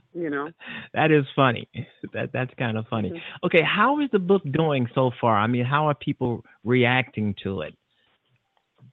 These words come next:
Speaker 2: It should be
Speaker 1: Um,
Speaker 2: positive,
Speaker 1: so
Speaker 2: though.
Speaker 1: far, I, yeah, absolutely. I've gotten very, very positive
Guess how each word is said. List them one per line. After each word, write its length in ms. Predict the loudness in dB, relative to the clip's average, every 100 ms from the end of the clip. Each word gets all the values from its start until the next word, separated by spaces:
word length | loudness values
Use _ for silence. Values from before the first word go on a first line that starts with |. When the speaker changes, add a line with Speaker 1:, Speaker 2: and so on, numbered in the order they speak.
| _ _ _
Speaker 2:
It 120 | -10 -2
should 160 | 0
be 40 | 2
Speaker 1:
Um, 140 | 0
Speaker 2:
positive, 300 | 0 -2 0
Speaker 1:
so 100 | -2
Speaker 2:
though. 80 | 0
Speaker 1:
far, 420 | 2 4 2 0 -4
I, 160 | -4 -6 -16 _ _ _
yeah, 440 | -10 -4 0 0 0
absolutely. 600 | -4 -6 _ -16 -10 -6
I've 200 | -6 -8 -8
gotten 320 | -10 -8 -8
very, 300 | -4 -2 -2
very 240 | -4 -6
positive 560 | -4 -4 -4 -6 -10 -10